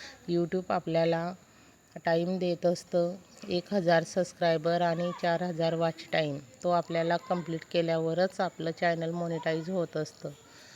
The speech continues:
कोणते चॅनल आपला व्हिडिओ जास्त प्रमाणात बघतात ते पण इथं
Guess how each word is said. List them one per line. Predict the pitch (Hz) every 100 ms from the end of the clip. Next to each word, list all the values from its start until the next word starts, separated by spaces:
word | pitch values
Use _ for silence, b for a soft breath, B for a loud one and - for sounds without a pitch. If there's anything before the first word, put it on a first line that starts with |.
| B B -
कोणते | 190 190 - 202
चॅनल | 196 185 175 175
आपला | 170 - 175
व्हिडिओ | 180 185 165
जास्त | 165 170 - -
प्रमाणात | 170 185 175 165 165 156
बघतात | 175 - 170 165 -
ते | 170
पण | - 170
इथं | 175 170 180